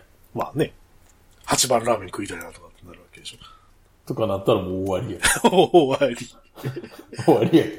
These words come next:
Speaker 2: から。で、
Speaker 1: はい。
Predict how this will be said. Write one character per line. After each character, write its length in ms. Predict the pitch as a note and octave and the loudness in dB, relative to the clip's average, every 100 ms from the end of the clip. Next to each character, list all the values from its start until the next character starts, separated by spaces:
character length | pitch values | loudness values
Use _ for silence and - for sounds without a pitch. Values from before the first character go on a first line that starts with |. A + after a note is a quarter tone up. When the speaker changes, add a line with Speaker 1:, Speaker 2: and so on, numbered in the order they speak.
| - - - | -14 -16 -14
Speaker 2:
か 60 | - F#3+ F#3 C3 - - _ - - _ - - _ _ _ _ _ - | -12 -10 -10 -10 -10 -12 _ -20 -20 _ -20 -20 _ _ _ _ _ -6
ら。 60 | A2 | 0
で、 340 | G#2+ - - - | 0 0 -14 0
Speaker 1:
は 140 | F3+ | 0
い。 120 | F3 | 0